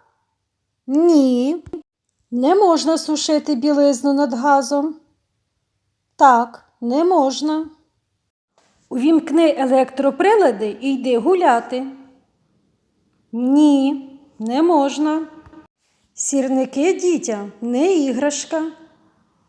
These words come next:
Так. Ялинку прикрасимо бенгальськими вогнями. Ні.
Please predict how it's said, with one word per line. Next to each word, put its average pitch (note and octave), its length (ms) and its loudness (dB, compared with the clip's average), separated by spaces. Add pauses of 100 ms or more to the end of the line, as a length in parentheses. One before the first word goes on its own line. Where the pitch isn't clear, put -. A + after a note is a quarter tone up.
(420)
Так. A3 440 -6 (1120)
Ялинку D#4 680 2
прикрасимо D4+ 760 2
бенгальськими C4 800 -2
вогнями. B3+ 680 -2 (500)
Ні. C#4+ 720 2